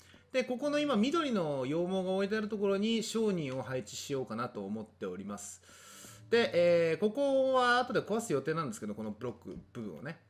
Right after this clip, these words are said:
えー、もうちょっと後ろに伸ばして、えー、後ろの部分も、えー、建物の一部とするということで、バランスを取ろうかなと思うんですけれども、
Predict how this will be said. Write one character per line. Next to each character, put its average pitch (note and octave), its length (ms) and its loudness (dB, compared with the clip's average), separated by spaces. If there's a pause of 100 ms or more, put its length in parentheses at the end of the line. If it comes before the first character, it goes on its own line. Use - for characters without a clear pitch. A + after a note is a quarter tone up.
え D3+ 120 -4
ー、 - 20 -4
も G3+ 100 0
う - 20 -2
ち A#3+ 80 -2
ょ - 20 -6
っ G#3 40 -6
と F#3 80 0
後 E3+ 200 -2
ろ G#3 80 2
に G3 140 2
伸 F#3+ 100 0
ば G3+ 160 2
し - 200 -8
て、 G#3+ 360 2
え D3+ 280 0
ー、 D3 40 2
後 D3+ 200 -2
ろ G3+ 80 -2
の G3 60 0
部 G#3 120 0
分 F3+ 380 0
も、 G#3 500 -2
え B2+ 580 -6
ー、 C#3 60 -10
建 D#3 120 -4
物 C3+ 140 -6
の A2+ 80 -4
一 A2 200 -6
部 E3 120 -6
と F2 460 -6
す - 260 -12
る A#2 120 -6
と D#2+ 320 -6
い A#2 100 -6
う A#2+ 100 -6
こ B2+ 140 -10
と G#2+ 280 -8
で、 D#3 140 2
バ C3 180 -4
ラ C3+ 120 -2
ン C3+ 80 -6
ス - 100 -10
を C3 40 -8
取 C#3 120 -6
ろ C3+ 60 -4
う - 40 -8
か A2 80 -8
な A2 100 -8
と G#2 100 -12
思 C#3+ 180 -4
う B2+ 40 -4
ん A2 40 -6
で G2+ 80 -8
す - 120 -14
け G#2 80 -10
れ G2 80 -8
ど F#2+ 100 -10
も、 A2+ 400 -6